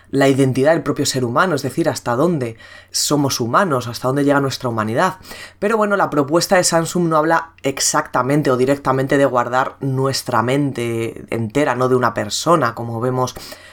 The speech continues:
pues, en películas, en series de ciencia ficción, pero sí de guardar el mapa de las conexiones neuronales dentro de un chip para obtener, pues, ventajas de manera, eh, de la manera, ¿no?, que funciona nuestro cerebro, una manera muy compleja.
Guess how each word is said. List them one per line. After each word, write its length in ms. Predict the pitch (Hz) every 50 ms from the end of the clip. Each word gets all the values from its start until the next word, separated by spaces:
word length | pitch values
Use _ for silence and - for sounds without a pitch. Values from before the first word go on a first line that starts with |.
| - -
pues, 180 | - 110 - -
en 80 | 110
películas, 600 | 104 104 101 117 135 131 - 139 131 131 127 - -
en 80 | 117
series 320 | 110 - - 123 123 123 117
de 100 | 127 123
ciencia 300 | - 127 120 117 143 127
ficción, 400 | 135 139 139 - 156 156 165 170 - - - - - - -
pero 180 | - 180 214 208
sí 180 | - - 208
de 120 | 196 214 214
guardar 380 | 185 180 156 151 151 175 185
el 140 | 185 170 156
mapa 320 | 156 160 165 160 180 170
de 80 | 165 165
las 220 | 160 160 160 -
conexiones 640 | - - 160 156 151 143 - - 160 160 160 156 -
neuronales 800 | 156 143 151 170 175 151 147 131 131 131 131 143 180 208 - - - - - - - -
dentro 380 | - 143 165 175 190 - 208 202
de 100 | 170 165
un 200 | 185 185 165 -
chip 260 | - - 277 277 277 - -
para 180 | - 143 - -
obtener, 380 | - - - 127 135 143 156 -
pues, 220 | - 135 - -
ventajas 640 | - 113 131 123 120 113 113 151 147 - - 113 110 -
de 80 | 117
manera, 400 | 113 110 110 117 113 127 127 127 - - - - - - - - - - _
eh, 400 | - 110 113 110 110 110 110 110 107
de 80 | 120
la 80 | 117 117
manera, 380 | 110 110 110 135 180 196 - 127
¿no?, 120 | 147 175
que 100 | - 160
funciona 500 | - - 131 117 - - 143 156 160 127
nuestro 340 | 123 127 120 - - 131 113
cerebro, 400 | - - 127 180 202 165 131 123
una 140 | 120 123 123
manera 280 | 127 - 127 147 - -
muy 280 | 139 131 135 147 160 151
compleja. 640 | - 120 - 113 107 156 180 180 - - - -